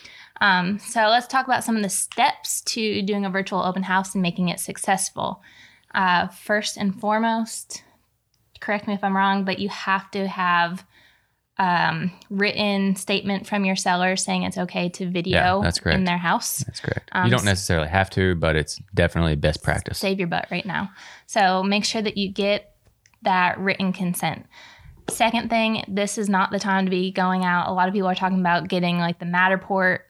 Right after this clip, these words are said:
Speaker 1: thing and doing all this three D stuff. Um, not necessarily the time to go purchase new equipment <laughs> and programs and things like that when you've got a free, um, app right on your phone. You can do this on Facebook, you can do it on Instagram, you can do it on YouTube.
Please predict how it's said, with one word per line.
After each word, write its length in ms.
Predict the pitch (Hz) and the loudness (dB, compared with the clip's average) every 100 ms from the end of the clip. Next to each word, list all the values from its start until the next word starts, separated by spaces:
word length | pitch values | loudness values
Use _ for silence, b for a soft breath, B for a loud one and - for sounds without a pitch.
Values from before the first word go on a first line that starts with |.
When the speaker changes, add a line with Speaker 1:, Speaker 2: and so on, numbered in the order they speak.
| - | -4
Speaker 1:
thing 480 | 208 196 190 185 185 | 0 2 2 2 2
and 100 | 175 | 2
doing 180 | 180 180 | 2 0
all 80 | 175 | 0
this 160 | 170 | -4
three 240 | - 175 180 | -4 -4 0
D 200 | 208 202 | 0 0
stuff. 380 | - 196 190 - B B B - | 2 2 2 -4 B B B -6
Um, 440 | 190 175 190 190 220 | -2 0 -2 -4 -2
not 380 | 202 202 214 | 0 2 0
necessarily 960 | 214 202 196 196 196 196 196 190 190 190 b b _ - | -2 -4 -4 -6 -2 0 0 0 -2 -4 b b _ -8
the 80 | |
time 340 | 190 190 180 185 | -4 0 0 -2
to 140 | - | -2
go 360 | 190 185 180 175 | 0 0 0 -4
purchase 540 | - 190 190 190 185 - | -4 -4 -2 -2 -2 -2
new 280 | 185 175 175 | 0 0 -2
equipment 560 | 180 - 196 - 214 233 | -4 -4 -4 0 0 0
<laughs> 80 | 226 | 0
and 160 | 208 | -2
programs 540 | 185 196 190 196 214 226 | 2 2 2 0 0 0
and 100 | 226 | 0
things 200 | 233 233 | 0 -2
like 140 | 240 | 0
that 200 | 240 240 | 2 2
when 140 | 208 202 | 2 0
you've 160 | 190 | 0
got 240 | 190 185 190 | 2 2 2
a 60 | |
free, 640 | 190 - 202 196 196 196 190 B B B B _ _ _ _ - | -2 -2 0 2 2 0 -2 B B B B _ _ _ _ -2
um, 560 | 196 180 170 180 180 175 - | 0 2 2 2 -2 -4 0
app 260 | 180 196 | 2 2
right 140 | 190 185 | 2 0
on 120 | 180 | 0
your 100 | 180 | 0
phone. 220 | 220 180 | 0 0
You 60 | 170 | 0
can 120 | 202 | 0
do 80 | 190 | 0
this 160 | 196 190 | 0 -2
on 140 | 175 | -2
Facebook, 420 | 202 202 214 202 | -2 -2 -4 -4
you 80 | 185 | -4
can 100 | 180 | -2
do 80 | 180 | -2
it 40 | |
on 140 | 175 185 | 0 0
Instagram, 360 | 190 214 196 | -2 -2 -2
you 80 | 185 | -2
can 140 | 196 | 0
do 80 | 190 | -2
it 80 | 180 | -2
on 160 | 170 175 | -2 0
YouTube. 360 | 180 170 175 | -2 -2 -8